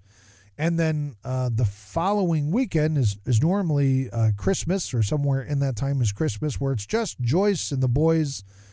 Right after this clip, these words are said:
and myself. And then the weekend after that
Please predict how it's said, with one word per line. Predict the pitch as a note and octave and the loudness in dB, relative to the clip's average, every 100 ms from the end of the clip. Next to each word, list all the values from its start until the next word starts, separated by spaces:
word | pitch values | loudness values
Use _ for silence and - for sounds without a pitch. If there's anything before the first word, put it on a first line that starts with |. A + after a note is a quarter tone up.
| - _ - | -20 _ -4
and | C3+ | 0
myself. | B2 A2 - F3+ F3 B2+ - - - - - - - | 4 2 4 2 2 0 -12 -20 -20 -20 -20 -20 -8
And | - C#3+ | -2 0
then | D3+ C#3+ | 2 0
the | C3 | 0
weekend | C3 E3+ - C#3+ | 2 0 0 0
after | C#3 A#2+ F#2+ A2 | 2 0 2 2
that | D3 E3 | 4 2